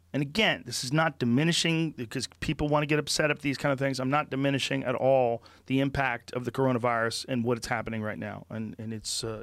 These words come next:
it's different for sure. It's definitely worse. But what I'm saying is most of us weren't truly aware of the numbers of people that are affected by the flu until this,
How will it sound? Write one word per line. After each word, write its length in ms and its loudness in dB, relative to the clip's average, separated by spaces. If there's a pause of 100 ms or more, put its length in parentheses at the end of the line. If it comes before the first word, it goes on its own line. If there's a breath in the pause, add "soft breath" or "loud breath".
it's 140 -12
different 400 -2
for 80 -8
sure. 240 -4
It's 100 -12
definitely 340 -4
worse. 220 -6 (440 soft breath)
But 120 2
what 180 2
I'm 220 2
saying 320 0
is 260 -4 (480 soft breath)
most 480 4
of 120 2
us 340 0 (340 soft breath)
weren't 480 4
truly 500 4
aware 600 2
of 200 -6
the 120 -2
numbers 520 2
of 120 -6
people 500 -4
that 140 -4
are 80 0
affected 460 -2
by 140 0
the 100 -4
flu 460 -2
until 360 0
this, 340 -4